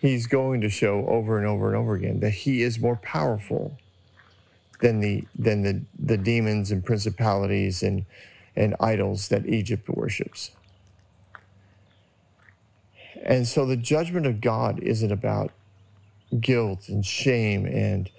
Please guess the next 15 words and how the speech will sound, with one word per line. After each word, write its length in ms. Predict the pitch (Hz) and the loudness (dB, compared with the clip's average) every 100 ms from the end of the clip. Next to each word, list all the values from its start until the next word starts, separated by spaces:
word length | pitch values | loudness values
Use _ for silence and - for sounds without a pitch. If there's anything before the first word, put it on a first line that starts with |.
| - - _ - | -20 -20 _ 0
destruction 1120 | 110 101 - - 120 113 - 113 98 104 107 | 0 2 -6 0 0 0 -2 0 0 -2 -6
and 260 | - 113 92 | 0 0 2
death 520 | 113 92 98 98 - - - _ - _ _ - | 0 0 -2 -6 -14 -20 -20 _ -20 _ _ 0
for 180 | 117 | 2
anybody 400 | 110 107 101 104 | 4 2 2 0
who 180 | 101 101 | 0 0
crossed 420 | 90 - 107 104 | -2 -2 0 0
the 80 | 110 | -2
line. 440 | 104 107 104 104 104 | 0 0 0 -2 -2
The 120 | 110 | -2
guilt, 400 | 110 127 - 120 | 0 0 -2 -6
judgment 420 | - 147 143 110 | 0 0 2 -2
of 80 | 104 | 0
God 280 | 120 113 104 | 0 0 0
is, 220 | 151 | -2